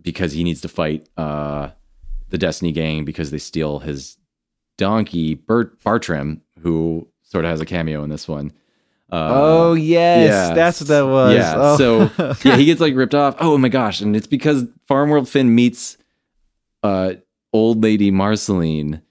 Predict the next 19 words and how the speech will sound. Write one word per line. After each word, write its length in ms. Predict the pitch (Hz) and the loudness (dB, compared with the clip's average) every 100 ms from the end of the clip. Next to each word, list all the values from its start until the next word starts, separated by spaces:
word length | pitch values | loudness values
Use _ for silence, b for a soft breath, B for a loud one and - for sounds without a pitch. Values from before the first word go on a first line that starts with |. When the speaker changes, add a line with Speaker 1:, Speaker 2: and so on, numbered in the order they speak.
| _ | _
Speaker 1:
in 120 | 95 90 | -4 -4
the 60 | |
cave 560 | 85 110 101 90 80 87 | -2 -2 0 0 -2 -4
where 140 | 85 | -6
Simon, 400 | 95 92 92 90 | -4 -2 -2 -2
like, 140 | 85 80 | -4 -4
Speaker 2:
Yeah. 60 | |
Speaker 1:
stopped 220 | - 80 - | -4 -6 -6
the 60 | |
bomb. 380 | 85 87 87 80 | -6 -4 -2 -4
And 100 | 80 | -2
I 80 | 87 | -2
just 120 | 95 | -2
had 80 | 110 | -2
to 60 | 92 | -2
take 140 | 98 | -2
a 40 | |
moment 260 | 92 90 85 | 0 -2 -2
because 420 | 87 87 82 76 | -2 -2 -2 -4